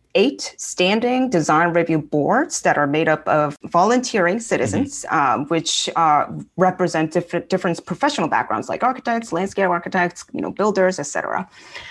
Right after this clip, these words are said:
Speaker 1: And so, um, each design review board has five members, and these boards meet, um, twice a month, uh, which is quite taxing for a, a volunteering, you know, group of citizens,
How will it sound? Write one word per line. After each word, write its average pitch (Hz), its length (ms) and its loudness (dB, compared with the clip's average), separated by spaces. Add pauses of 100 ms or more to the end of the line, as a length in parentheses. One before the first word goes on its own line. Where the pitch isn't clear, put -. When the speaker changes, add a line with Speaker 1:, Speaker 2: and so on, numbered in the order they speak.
(280)
Speaker 1:
And 190 140 2
so, 185 540 4
um, 165 280 4
each 233 240 -4
design 208 440 2
review 190 280 0
board 175 260 -2
has 165 180 -2
five 175 460 4
members, 269 640 0
and 175 360 0
these 175 300 -2
boards 196 600 0
meet, 165 360 -2 (120)
um, 151 300 2
twice - 540 -2
a 269 80 -2
month, 240 480 0
uh, 147 280 0 (100)
which 254 180 -2
is 311 100 -2
quite 330 300 0 (220)
taxing 170 460 -2
for 156 420 -2
a, 156 320 0
a 160 140 -4
volunteering, 151 760 0
you - 60 -6
know, 147 100 -4
group 147 200 -4
of 208 100 -4
citizens, 156 580 -2